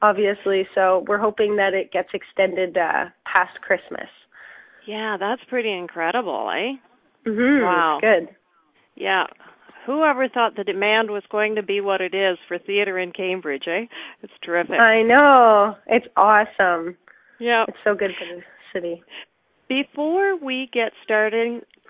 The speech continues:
Speaker 2: uh, to talk about Kenya, um, you were recently married. I saw some pictures of the wedding. Tell us a little bit
Speaker 1: <laughs>
Speaker 2: about your wedding.
Speaker 1: Yeah, I would love to. I'm still sort of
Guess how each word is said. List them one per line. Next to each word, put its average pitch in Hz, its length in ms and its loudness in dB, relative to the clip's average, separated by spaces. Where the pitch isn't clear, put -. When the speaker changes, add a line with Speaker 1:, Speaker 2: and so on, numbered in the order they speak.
Speaker 2:
uh, 190 340 0
to 196 140 -12
talk 196 240 -4
about 208 300 -4
Kenya, 185 440 -4
um, 202 500 0
you 262 280 -4
were 330 160 2
recently 240 460 -2
married. 214 440 0
I 214 200 2
saw 214 260 -2
some 196 120 -8
pictures 226 580 -4
of 196 240 -2
the 202 80 -8
wedding. 180 360 -2
Tell 320 260 4
us 349 100 2
a 269 100 -2
little 247 180 2
bit 226 120 2
Speaker 1:
<laughs> 220 40 0
Speaker 2:
about 214 180 4
your 208 120 -2
wedding. 180 400 2
Speaker 1:
Yeah, 302 760 6
I 269 120 4
would 202 160 0
love 247 240 6
to. 277 180 6
I'm 220 280 6
still 254 240 6
sort 254 140 6
of 226 80 0